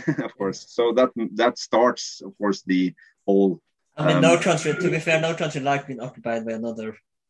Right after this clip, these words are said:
Speaker 2: country, so we
Speaker 1: Indeed,
Speaker 2: can't see
Speaker 1: and,
Speaker 2: where
Speaker 1: and
Speaker 2: it, where it, it comes
Speaker 1: Yeah.
Speaker 2: from.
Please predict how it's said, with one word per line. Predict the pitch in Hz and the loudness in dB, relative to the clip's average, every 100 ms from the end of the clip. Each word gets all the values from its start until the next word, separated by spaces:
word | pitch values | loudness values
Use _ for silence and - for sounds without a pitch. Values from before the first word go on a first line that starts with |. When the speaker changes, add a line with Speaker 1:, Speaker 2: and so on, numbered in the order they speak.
| _ - | _ -14
Speaker 2:
country, | 139 123 - 113 | -10 -10 -8 -10
so | - 110 107 107 _ _ _ - - | -10 -10 -12 -14 _ _ _ -20 -4
we | 196 | 4
Speaker 1:
Indeed, | 247 | 8
Speaker 2:
can't | 185 | 8
see | - 208 | 6 4
Speaker 1:
and, | |
Speaker 2:
where | 180 | 4
Speaker 1:
and | 170 | 4
Speaker 2:
it, | - 156 | 2 0
where | 147 143 | -2 0
it, | 135 - _ _ - | -2 -10 _ _ -16
it | 131 - | -12 -4
comes | 104 | 2
Speaker 1:
Yeah. | 95 | 2
Speaker 2:
from. | 85 | 2